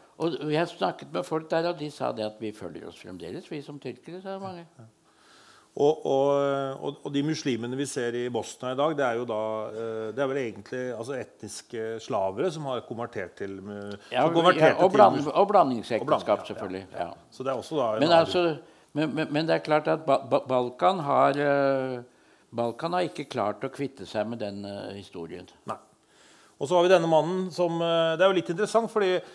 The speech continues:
Speaker 2: og det er det siste bildet vi har, eh, eh, her i dag, men, men det er klart, eh, Atatürk, eh, der var det veldig fokus på tyrkisk nasjonalisme
Speaker 1: Ja.
Speaker 2: og, og sekul-,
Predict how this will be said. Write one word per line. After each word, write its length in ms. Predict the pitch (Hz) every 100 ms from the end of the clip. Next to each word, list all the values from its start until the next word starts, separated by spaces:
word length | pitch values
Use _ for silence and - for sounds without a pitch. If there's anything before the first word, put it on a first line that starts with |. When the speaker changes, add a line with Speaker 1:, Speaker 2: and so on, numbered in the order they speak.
| - -
Speaker 2:
og 80 |
det 80 | 180
er 160 | 180 156
det 80 | 151
siste 280 | 196 - 165
bildet 180 | 131
vi 80 | 139
har, 220 | 143 165
eh, 300 | 175 170 160 156 156
eh, 920 | 151 156 165 160 151 147 143 143 139 135
her 80 | 151
i 60 |
dag, 180 | 156 165
men, 140 | 156 165
men 100 | 156
det 60 | 156
er 60 | 151
klart, 220 | 147 -
eh, 340 | 156 151 151 143
Atatürk, 500 | 143 147 143 160 160 156
eh, 240 | 147 147 147 139 143 139 135
der 160 | 135 139
var 140 | 135
det 80 | 143
veldig 880 | 147 127 120 127 131 127 127 127 127
fokus 320 | 120 117 120 113
på 200 | 123 117 117 117 117 117 113 110
tyrkisk 360 | 113 104 120 117
nasjonalisme 640 | 107 120 113 - - 113 117 117 - -
Speaker 1:
Ja. 120 | 107 101 98
Speaker 2:
og, 540 | - - 117 120 -
og 160 | 113 110
sekul-, 340 | 107 117 110